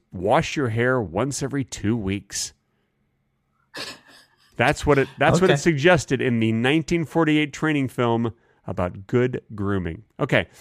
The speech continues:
Speaker 2: Wow. Well, you know, there's some people that don't use shampoo at all.
Speaker 1: Well, that's ridiculous. Anyway, uh,
Speaker 2: Yeah.
Speaker 1: Button Smasher
Speaker 2: Okay.
Speaker 1: eighteen asks, uh, "What if guns were made of bacon?"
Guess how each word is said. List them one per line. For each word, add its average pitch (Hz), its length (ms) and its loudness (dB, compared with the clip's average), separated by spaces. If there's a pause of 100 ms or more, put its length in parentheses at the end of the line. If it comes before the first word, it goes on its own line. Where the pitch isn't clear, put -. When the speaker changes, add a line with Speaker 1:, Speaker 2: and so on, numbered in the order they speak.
(480)
Speaker 2:
Wow. 127 400 2
Well, 190 80 6
you 214 80 8
know, 185 80 6
there's 151 200 4
some 202 140 4
people 131 240 4
that 113 140 2
don't 127 180 4
use 120 160 2
shampoo 120 440 0
at 95 60 4
all. 107 360 2 (260)
Speaker 1:
Well, 147 140 2
that's 151 180 0
ridiculous. - 640 -10 (420)
Anyway, 160 460 6
uh, 147 300 6
Speaker 2:
Yeah. - 20 -2
Speaker 1:
Button 233 300 2
Smasher 196 400 4
Speaker 2:
Okay. 185 60 8
Speaker 1:
eighteen 156 260 2
asks, 143 400 0
uh, 139 220 6
"What 143 480 2
if 170 340 -8
guns 110 720 0 (320)
were 165 140 -2
made 113 580 -2
of 151 180 -6 (120)
bacon?" 202 500 -6